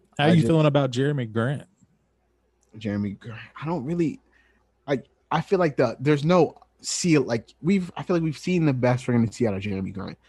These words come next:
Speaker 2: Like, his ceiling is not that high. Whereas when you look at my team right now, like, I'm building a team with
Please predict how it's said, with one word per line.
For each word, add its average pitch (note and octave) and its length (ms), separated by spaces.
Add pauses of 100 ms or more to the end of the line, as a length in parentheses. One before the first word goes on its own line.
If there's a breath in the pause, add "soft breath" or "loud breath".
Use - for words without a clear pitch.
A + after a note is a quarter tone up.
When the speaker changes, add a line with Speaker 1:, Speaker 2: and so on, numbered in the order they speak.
(280 soft breath)
Speaker 2:
Like, G#2+ 160
his C3+ 260
ceiling F#3 580
is C3 600 (240)
not B2+ 400
that G#2+ 200
high. G2 380 (380 soft breath)
Whereas C#3 320
when D#3+ 100
you D#3+ 100
look F#3+ 140
at - 80
my C#3+ 220 (100)
team C#3+ 300
right A2+ 140
now, G#2+ 220
like, G#2+ 180
I'm C#3+ 140
building D#3 380
a B2+ 60
team D3+ 220
with A#2+ 180